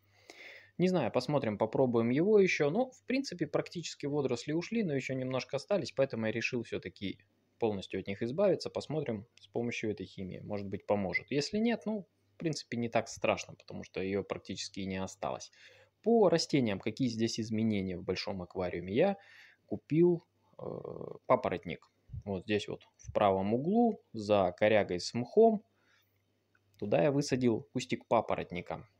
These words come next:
Э, честно сказать, ни разу их не держал. Посмотрим, приживется, нет, как будет расти. Так-то травка довольно симпатичная. Если разрастется, будет красиво по среднему, по заднему, может быть, плану.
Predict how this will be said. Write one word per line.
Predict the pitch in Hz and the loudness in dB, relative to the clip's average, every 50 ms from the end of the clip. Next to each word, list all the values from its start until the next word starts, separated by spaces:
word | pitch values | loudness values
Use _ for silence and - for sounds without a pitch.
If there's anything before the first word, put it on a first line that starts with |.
| _ _ - | _ _ -12
Э, | - - - - 98 - | -8 -6 -6 -6 -8 -6
честно | - 147 143 - 131 | -6 -4 -4 -2 -4
сказать, | - - - - - | -2 0 0 0 0
ни | 127 131 | 2 2
разу | 139 127 110 107 | 2 2 2 0
их | 107 104 - | -2 -2 -2
не | 117 120 120 | -2 -2 -2
держал. | 151 160 185 208 233 214 - | -2 -2 0 2 2 2 2
Посмотрим, | - 135 - - 147 143 127 - - 101 92 - - _ _ _ _ _ _ _ _ _ - | 0 -2 -2 0 0 0 0 0 -2 -4 -6 -8 -12 _ _ _ _ _ _ _ _ _ -10
приживется, | - 113 110 110 117 123 127 123 113 - - 147 | -6 -4 0 0 2 2 2 2 0 0 -2 -4
нет, | 170 208 226 208 - | -2 -2 -2 -2 -2
как | - 131 110 104 196 | 2 2 2 2 0
будет | 101 101 196 - | -2 -2 0 0
расти. | 165 131 131 - - - 110 208 208 - - - _ _ | 0 0 -2 -2 -2 -2 0 0 0 -2 -6 -20 _ _
Так-то | - 127 - - 107 95 | -2 -2 0 0 -2 0
травка | 101 110 104 - - 95 | 0 0 0 0 -2 -2
довольно | 95 101 104 107 98 95 | 0 0 0 0 -2 -4
симпатичная. | - - 113 113 113 127 127 - 196 - - - 110 | -6 -8 -6 -4 -4 -4 -4 -4 -4 -4 -4 -2 -2
Если | 107 104 - 104 | -2 0 0 0
разрастется, | 98 - 98 107 113 120 - - - - - - 104 | 0 2 0 0 -2 -2 0 0 -2 -2 -2 -4 -6
будет | 101 104 117 120 117 | -2 0 0 -2 -2
красиво | - - 110 104 - - 135 123 104 | -2 -6 -6 -4 -2 0 2 2 2
по | 90 - - 98 98 95 90 | 2 0 -2 -4 -2 -2 -4
среднему, | - - 135 156 175 160 127 104 98 90 | -4 -2 0 2 2 2 0 -2 -4 -2
по | - 104 101 | 0 0 2
заднему, | 113 139 151 143 135 123 117 117 | 2 2 2 2 0 -2 -2 -2
может | 113 110 107 107 104 | -2 -2 -4 -4 -6
быть, | 104 101 - | -10 -12 -12
плану. | - - 113 107 104 101 95 - | -4 2 2 4 4 2 0 -6